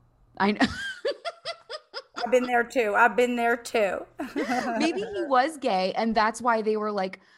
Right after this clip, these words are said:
Speaker 1: "Ah,
Speaker 2: He's
Speaker 1: he"
Speaker 2: like, "This girl is different though. I just wanna see if I can get, touch her with my boner and see if it stays hard." He was actually just working his stuff out.
Speaker 1: No, maybe the boner wasn't even related to me. Do you know what I mean?
Speaker 2: Oh,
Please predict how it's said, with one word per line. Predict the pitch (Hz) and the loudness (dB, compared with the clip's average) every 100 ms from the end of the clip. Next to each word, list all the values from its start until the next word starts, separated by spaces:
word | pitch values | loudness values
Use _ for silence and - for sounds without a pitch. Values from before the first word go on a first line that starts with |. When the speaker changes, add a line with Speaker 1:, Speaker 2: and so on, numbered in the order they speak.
| _ _ | _ _
Speaker 1:
"Ah, | 214 214 214 | 0 4 4
Speaker 2:
He's | 220 | 4
Speaker 1:
he" | 202 | 0
Speaker 2:
like, | 214 | 0
"This | 202 233 208 | 2 2 2
girl | - 285 269 | 8 10 12
is | 254 185 | 10 6
different | 247 254 254 247 240 | 6 6 6 4 8
though. | 208 | 10
I | 202 202 | 10 8
just | 247 247 | 4 2
wanna | 254 226 | 2 2
see | - 254 254 | 0 0 4
if | 240 | 4
I | |
can | 214 202 | 4 2
get, | 262 240 - - | 0 0 -4 6
touch | 254 247 | 8 10
her | 247 233 | 8 6
with | 226 233 | 4 6
my | 220 | 6
boner | 214 226 220 | 8 6 6
and | 208 | 0
see | - 233 | -4 -4
if | |
it | 214 | -6
stays | - 214 214 | -4 0 0
hard." | 202 220 196 | 4 6 6
He | 247 | 2
was | 294 | 2
actually | 294 240 233 | 2 0 -6
just | 208 | 0
working | 220 220 247 | 0 0 -4
his | 285 | -4
stuff | 190 - | -4 -4
out. | - - - - | -6 -10 -14 0
Speaker 1:
No, | 269 | 2
maybe | 269 247 262 302 | 4 2 2 0
the | 302 | 0
boner | 240 240 240 220 | 2 2 2 2
wasn't | 220 220 202 | 2 0 -4
even | 214 208 | -6 -4
related | 196 180 185 196 185 156 | -4 -2 -2 -2 -4 -6
to | - | -6
me. | 165 160 190 143 - - | -6 -6 -8 -8 -14 -8
Do | - | 0
you | 226 | 2
know | |
what | 220 | 2
I | 220 | 2
mean? | 196 214 | 0 -2
Speaker 2:
Oh, | 240 | -2